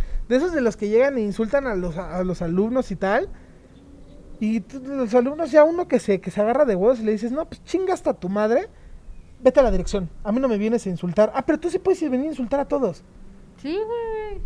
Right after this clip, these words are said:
Speaker 1: O sea, tú sí, o sea, o todos
Speaker 2: Sí.
Speaker 1: coludos, todos rabones.
Speaker 2: Totalmente.
Speaker 1: Y nosotros tenemos más derecho, o sea, y perdónenme, yo si yo fuera maestro... o sea, estaría a favor de los alumnos de que me, o sea, si yo los insulto, de que me corran, güey. ¿Por qué? Pues porque es mi obligación y para eso me están pagando, güey.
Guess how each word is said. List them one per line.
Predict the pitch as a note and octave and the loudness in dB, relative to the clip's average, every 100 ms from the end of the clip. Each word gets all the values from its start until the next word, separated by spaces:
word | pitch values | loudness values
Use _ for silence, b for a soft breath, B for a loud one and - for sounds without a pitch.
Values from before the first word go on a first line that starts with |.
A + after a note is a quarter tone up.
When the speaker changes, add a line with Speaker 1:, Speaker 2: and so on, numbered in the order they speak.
| G#3+ | -2
Speaker 1:
O | |
sea, | G#3+ | -2
tú | - C#4+ | -2 -2
sí, | F4 | 0
o | A#3 | 0
sea, | - A3+ | 2 2
o | A3+ G#3 | 0 -2
todos | F#4 D4 | 0 0
Speaker 2:
Sí. | |
Speaker 1:
coludos, | C#4+ F4 - | 2 2 2
todos | E4 B3+ | 0 2
rabones. | F#3+ B3 C4 F#3 | 4 4 4 -2
Speaker 2:
Totalmente. | G3+ A#3+ B3 B3+ A#3+ | -6 -8 -6 -8 -6
Speaker 1:
Y | G#3 | 2
nosotros | B3+ D4 E4 D4+ | 2 2 -4 -2
tenemos | C4+ D4 B3+ | 0 0 -2
más | A#3+ A3+ B3 | 0 2 2
derecho, | C4 A#3+ - G#4 - | 2 2 2 2 0
o | |
sea, | G3+ A#3 A3 | 0 0 0
y | G#3 F#3+ | -6 -4
perdónenme, | G3 B3 D4 G3+ F3 | -2 -2 -2 -4 0
yo | B3 | 0
si | - C#4 | 0 -2
yo | B3 B3 | 0 4
fuera | D4 C4+ | 4 2
maestro... | G3+ E3+ F#3+ A#3+ D#4+ G#4+ b b b b | 0 -4 -2 0 0 -2 b b b b
o | E3 | -6
sea, | F#3+ | -6
estaría | - F#3 A#3 | -2 0 2
a | |
favor | C4+ A3 A3+ | 2 2 4
de | A#3+ | 4
los | F#3+ - | 2 -2
alumnos | E3 F3+ A3+ A3 | -4 -4 -2 -4
de | G3 | -4
que | E3 | -6
me, | E3 D#3+ | -8 -8
o | E3+ | -8
sea, | F#3+ | -8
si | E3 F#3 | -6 -2
yo | |
los | A#3 B3+ | 0 -2
insulto, | G3 G3 F#3 C4 | -4 -6 -4 -6
de | F#3 D3+ | -6 -10
que | E3 | -8
me | D#3+ D#3+ D#3+ | -8 -8 -8
corran, | - B3 E4+ G#3 | 0 2 2 -2
güey. | D3 C3+ - b b b b - | -6 -10 -14 b b b b -4
¿Por | F#3 | -2
qué? | - | -2
Pues | D4+ B3 | -4 -4
porque | G#3+ - C#4+ | -4 -4 -6
es | F4+ | -2
mi | F#4+ | 0
obligación | D#4+ A3 G3 F3+ F3 A#3+ D4+ | 0 0 -2 -2 -2 -4 -2
y | |
para | A3+ G#3+ | 2 2
eso | A#3+ D#4+ | 2 -2
me | A3 | -4
están | - D#4+ | -2 -4
pagando, | - G#3+ F3 G#3+ D#4+ A#3 | -4 -4 -2 -2 -2 -2
güey. | D3 C3+ | -2 -8